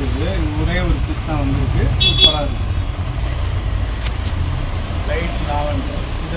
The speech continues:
வந்து காட்டன் ஃபீலே இருக்காது உங்களுக்கு. ரொம்ப நல்லா இருக்கும். நல்லா மடிப்பு, நல்லா நிக்கும். பாருங்க,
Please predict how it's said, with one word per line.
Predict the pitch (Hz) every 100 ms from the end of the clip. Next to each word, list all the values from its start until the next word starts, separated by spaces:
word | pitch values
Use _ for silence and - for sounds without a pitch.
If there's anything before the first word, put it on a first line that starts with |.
| 170
வந்து | 180 -
காட்டன் | 202 220 208 -
ஃபீலே | 180 190
இருக்காது | 165 151 147 139
உங்களுக்கு. | 131 127 - - - - - - - - -
ரொம்ப | 156 165 160
நல்லா | 147 147
இருக்கும். | 135 123 123
நல்லா | 156 165 151
மடிப்பு, | 151 170 - 143
நல்லா | 143 156 156 139
நிக்கும். | 123 - 135 - - - - - - - - - - - - - - - - - - - - - - -
பாருங்க, | 131 123